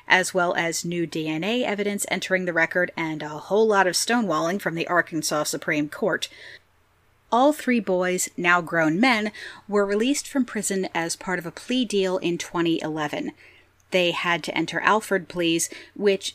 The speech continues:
basically means stating that they maintained their innocence while acknowledging that the prosecution has enough evidence for a conviction.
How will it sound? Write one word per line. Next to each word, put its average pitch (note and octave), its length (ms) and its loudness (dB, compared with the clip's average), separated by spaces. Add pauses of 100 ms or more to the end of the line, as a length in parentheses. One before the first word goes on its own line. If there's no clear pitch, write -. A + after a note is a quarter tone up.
basically A#3 460 0
means G3 320 -2
stating A3+ 540 0
that G3 240 2
they F#3+ 120 2
maintained F#3+ 600 4
their B3+ 120 2
innocence C4 720 2 (320)
while F#3+ 460 2
acknowledging G3+ 800 0
that F3 160 -2
the - 80 -10
prosecution G3 760 -2
has G3+ 540 2
enough F3 480 -2
evidence E3+ 420 0
for D#3+ 380 -4
a D#3+ 40 -4
conviction. D3 600 -4